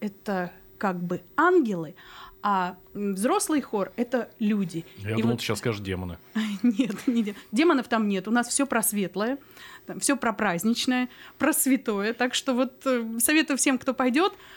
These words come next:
Speaker 1: э, прислушаться и понять вообще, о чём идёт речь, и насладиться.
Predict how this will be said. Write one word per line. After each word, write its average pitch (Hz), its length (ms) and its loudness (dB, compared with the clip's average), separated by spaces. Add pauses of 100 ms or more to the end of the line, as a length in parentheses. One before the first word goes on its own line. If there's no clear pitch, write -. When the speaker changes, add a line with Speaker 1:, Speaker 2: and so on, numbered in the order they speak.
(160)
Speaker 1:
э, 220 100 2
прислушаться 240 760 0
и 208 280 0
понять 208 420 0
вообще, 185 480 -2
о 208 100 -4
чём 202 260 0
идёт 190 200 -6
речь, 339 400 2
и 254 120 2
насладиться. 180 800 -4